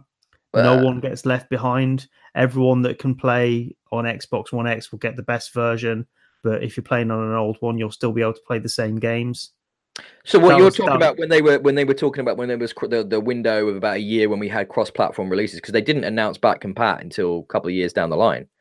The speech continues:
Speaker 2: I s-,
Speaker 1: No,
Speaker 2: I'm
Speaker 1: but
Speaker 2: assuming
Speaker 1: they,
Speaker 2: that's what
Speaker 1: they,
Speaker 2: you mean.
Speaker 1: they did say, um, Xbox One X would be significantly better than the
Speaker 2: I'm sorry.
Speaker 1: X.
Speaker 2: I'm sorry. You're talking about the X. I'm sorry. I thought you were
Speaker 1: Yeah,
Speaker 2: talking
Speaker 1: yeah.
Speaker 2: about the announcement of the original Xbox One. My bad. I'm
Speaker 1: No, no,
Speaker 2: sorry.
Speaker 1: no. Sorry. But yeah, when the X came out,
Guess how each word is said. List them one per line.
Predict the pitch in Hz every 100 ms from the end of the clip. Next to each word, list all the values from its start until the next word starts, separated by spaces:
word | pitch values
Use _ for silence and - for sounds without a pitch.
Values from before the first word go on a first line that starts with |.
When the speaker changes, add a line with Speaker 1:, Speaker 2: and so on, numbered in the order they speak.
| _ _ _ _
Speaker 2:
I | -
s-, | 98
Speaker 1:
No, | - 196
Speaker 2:
I'm | 139
Speaker 1:
but | 147
Speaker 2:
assuming | 147 107 175
Speaker 1:
they, |
Speaker 2:
that's | 165
what | 156
Speaker 1:
they, | 151
Speaker 2:
you |
mean. | 160 156
Speaker 1:
they | 151 165
did | 165
say, | - 160 139 135 127 - -
um, | 127 123 123 - _ _ - 160
Xbox | 165 - 147 139
One | 135 139
X | 143 113 -
would | 117
be | 131
significantly | - 135 135 135 131 - 127 117
better | 117 120 - 117
than | 107 113
the | 107
Speaker 2:
I'm | 120
sorry. | 113 196 147
Speaker 1:
X. | 98 _ -
Speaker 2:
I'm | 143
sorry. | 135 90
You're | 95
talking | - 110
about | 107
the | 95
X. | 87 73 -
I'm | 104
sorry. | 101 85
I | 95
thought | -
you | 110
were |
Speaker 1:
Yeah, | 135
Speaker 2:
talking | 117
Speaker 1:
yeah. | 98
Speaker 2:
about | 90
the | 98
announcement | 98 98 - 90
of |
the | 92
original | 92 95 90
Xbox | 82 87 -
One. | 82 69 80
My | 90
bad. | - - -
I'm |
Speaker 1:
No, | 147 135
no, |
Speaker 2:
sorry. | 131
Speaker 1:
no. | 120
Sorry. | 110 147 120
But | 131 156
yeah, | 143 131
when | 123 156
the | 160
X | 160 -
came | - 139 131
out, | 139 107 107